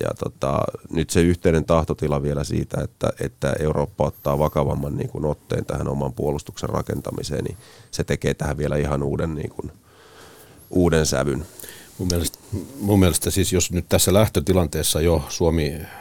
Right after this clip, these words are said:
Speaker 2: ja valtiojohto linjaa voimakkaasti, että mitään ehtoja Suomi ei aseta nato-jäsenyydelleen,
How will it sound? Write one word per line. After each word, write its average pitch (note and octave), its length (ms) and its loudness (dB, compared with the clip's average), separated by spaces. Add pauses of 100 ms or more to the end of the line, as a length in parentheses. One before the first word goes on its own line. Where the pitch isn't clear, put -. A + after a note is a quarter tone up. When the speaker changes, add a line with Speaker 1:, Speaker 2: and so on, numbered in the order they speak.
Speaker 2:
ja D2 160 -10
valtiojohto E2 560 -2
linjaa E2 280 2
voimakkaasti, D#2+ 560 0
että D#2+ 120 -4
mitään D#2 280 0
ehtoja D2 420 -2
Suomi D2 260 -2
ei D2 100 -2
aseta E2 340 0
nato-jäsenyydelleen, C#2+ 920 -4